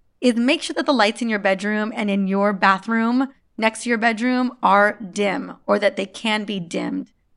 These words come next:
So there are certain lights in my bathroom that are dimming lights and other lights in my bathroom that are really bright light. And so at night, I know that I only turn on the dimming lights. And then we have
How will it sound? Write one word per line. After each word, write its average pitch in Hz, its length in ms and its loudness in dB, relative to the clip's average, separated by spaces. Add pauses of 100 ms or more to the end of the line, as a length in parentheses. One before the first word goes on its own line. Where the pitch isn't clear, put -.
(140)
So 226 380 0
there 240 200 4
are 240 160 4
certain 262 380 0
lights 247 240 0
in 240 60 -4
my 220 120 0
bathroom 208 520 0
that 208 100 0
are 196 80 2
dimming 196 320 -2
lights 269 400 -2 (280)
and 226 120 -2
other 226 220 4
lights 226 240 0
in 233 40 -2
my 214 120 0
bathroom 208 340 2
that 196 100 0
are 190 60 -2
really 190 180 -2
bright 190 300 -2
light. 254 380 -2 (340)
And 220 160 -2
so 214 220 2
at 208 120 0
night, 226 340 0
I 202 120 -2
know 208 260 0
that 220 120 -2
I 196 100 -2
only 233 260 -2
turn 226 160 -2
on 214 80 0
the 196 60 0
dimming 196 300 -2
lights. 220 320 -2 (400)
And 233 120 2
then 226 160 0
we 233 140 0
have 220 640 2